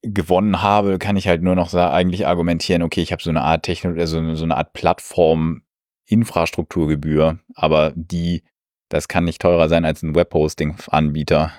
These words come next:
und die sind jetzt nicht besonders teuer. Naja, müssen wir sehen. Ich hoffe mal, die E U. Ich finde auch, diese Strafen sind irgendwie eigentlich viel zu günstig, muss man sagen. Also Apple tun ja jetzt eins Komma acht Milliarden, ich will da,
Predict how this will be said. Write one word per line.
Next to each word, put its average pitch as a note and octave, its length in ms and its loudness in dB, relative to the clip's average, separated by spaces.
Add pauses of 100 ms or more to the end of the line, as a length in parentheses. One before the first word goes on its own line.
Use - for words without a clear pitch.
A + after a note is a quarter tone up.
(160)
und - 360 -6 (160)
die D2+ 160 -4
sind C#2+ 220 -4
jetzt - 200 -6
nicht C#2+ 160 -6
besonders C#2+ 380 -4
teuer. D2+ 320 -2 (1500)
Naja, D#2 260 0 (920)
müssen C3+ 160 2
wir G#2+ 80 4
sehen. E2+ 220 0 (120)
Ich - 120 -10
hoffe D#2 120 -4
mal, D2+ 180 0
die D2 180 -4 (140)
E D#2 120 0
U. D#2+ 200 0 (680)
Ich - 140 -6
finde G2 200 4
auch, F#2 40 2
diese D#2+ 220 0
Strafen E2+ 380 0
sind D2 100 -2
irgendwie D#2 320 -4
eigentlich D#2+ 280 -2
viel - 140 -12
zu D#2+ 120 -4
günstig, - 420 -6
muss - 140 -8
man D2 140 -2
sagen. D2+ 380 -2
Also D2+ 220 -4 (300)
Apple - 220 -4
tun D#2+ 180 2
ja D#2 80 6
jetzt D2+ 200 2
eins E2 160 0
Komma - 160 -2
acht - 140 -4
Milliarden, C#2+ 360 0
ich - 120 -10
will D2+ 200 -4
da, E2+ 180 -10